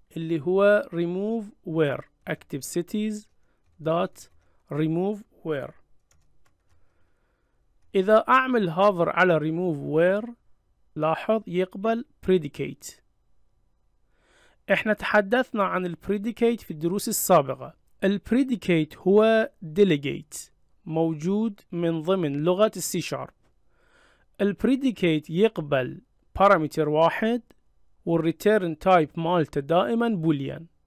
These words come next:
إذا تلاحظ هنا البارامتر مالته من نوع string. ومثل ما تعرفون ال delegate يقبل lambda expression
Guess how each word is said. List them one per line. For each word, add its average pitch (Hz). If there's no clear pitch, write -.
إذا 160
تلاحظ 180
هنا 185
البارامتر 156
مالته 180
من 165
نوع 190
string. 139
ومثل 180
ما 180
تعرفون 170
ال 175
delegate 160
يقبل 220
lambda 196
expression 147